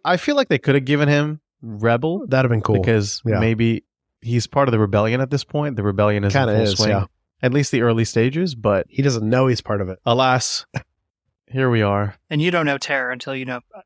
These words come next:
Speaker 3: I mean, then there's the whole issue of him with a model with Intercede, which we're not gonna get
Speaker 2: That's a
Speaker 3: into, but
Speaker 2: nightmare.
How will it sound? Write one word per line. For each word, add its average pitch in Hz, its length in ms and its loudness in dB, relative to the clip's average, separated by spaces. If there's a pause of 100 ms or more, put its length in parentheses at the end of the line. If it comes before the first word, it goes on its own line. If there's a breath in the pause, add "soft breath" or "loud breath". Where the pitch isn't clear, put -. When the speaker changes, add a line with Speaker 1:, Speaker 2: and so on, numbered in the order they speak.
Speaker 3:
I 156 80 0
mean, 147 180 2
then 139 140 2
there's 135 160 0
the 131 80 -4
whole 135 160 0
issue 135 260 -2
of 127 80 -4
him 131 220 -2
with 127 180 -6
a 131 60 -6
model 127 300 0
with 123 160 -6
Intercede, 127 580 -2
which 131 180 -4
we're 143 80 -2
not 131 160 2
gonna 123 160 0
get 110 60 2
Speaker 2:
That's 123 200 -2
a - 60 -4
Speaker 3:
into, 113 120 -2
but 104 80 -2
Speaker 2:
nightmare. 117 400 -4